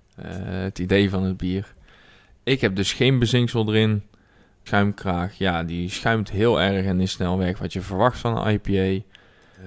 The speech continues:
dus ja, de presentatie aan zich is gewoon leuk. Wat je bij dit blik hoopt te hebben. De smaak zelf heb ik drie glazen gegeven.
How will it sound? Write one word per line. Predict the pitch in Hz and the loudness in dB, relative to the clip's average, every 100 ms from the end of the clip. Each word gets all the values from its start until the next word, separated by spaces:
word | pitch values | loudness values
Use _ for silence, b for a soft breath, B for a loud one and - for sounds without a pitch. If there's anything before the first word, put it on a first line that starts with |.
| 90 | -12
dus | 98 98 | -10 -8
ja, | 87 | -8
de | 73 | -8
presentatie | - 98 98 98 104 95 - - | -4 -2 -2 0 2 0 -2 -2
aan | 95 92 | 0 0
zich | 92 123 120 - B B B B _ | 2 0 0 -4 B B B B _
is | - 117 | -14 -12
gewoon | - - 87 90 98 - _ | -12 -12 -12 -12 -16 -20 _
leuk. | - 87 82 - - - _ _ _ _ | -10 -6 -6 -6 -14 -20 _ _ _ _
Wat | - 92 | -10 -8
je | 85 73 - | -10 -10 -8
bij | 87 87 | -6 -6
dit | 90 87 _ | -8 -12 _
blik | - 87 - | -12 -10 -12
hoopt | - 92 80 - | -10 -10 -8 -8
te | |
hebben. | 98 101 113 110 _ _ _ _ b b b b b b b b _ | -8 -6 -6 -8 _ _ _ _ b b b b b b b b _
De | 107 107 104 101 | -2 0 2 2
smaak | - 110 101 95 | 4 6 6 4
zelf | - 120 120 98 95 - - _ _ | 4 4 4 2 0 -8 -20 _ _
heb | - 104 | -2 0
ik | 98 - - 101 98 | 0 -4 -8 -10 -8
drie | - 117 143 - | -4 -2 -2 -4
glazen | 123 - 127 120 113 | -6 0 2 2 -2
gegeven. | 110 110 110 104 104 101 | -10 -10 -8 -8 -10 -14